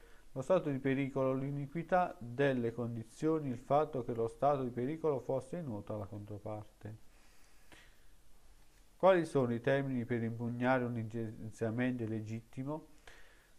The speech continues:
Sessanta giorni dal licenziamento per l'impugnativa stragiudiziale ed entro i successivi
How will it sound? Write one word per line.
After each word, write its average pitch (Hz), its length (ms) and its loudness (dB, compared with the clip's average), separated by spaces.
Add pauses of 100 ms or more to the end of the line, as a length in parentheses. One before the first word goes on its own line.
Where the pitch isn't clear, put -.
Sessanta 170 880 4
giorni 110 640 0
dal 135 280 4
licenziamento 131 800 0
per 123 200 2
l'impugnativa 123 920 -2
stragiudiziale 123 880 2
ed 151 100 2
entro 135 240 0
i 110 40 -4
successivi 120 720 -6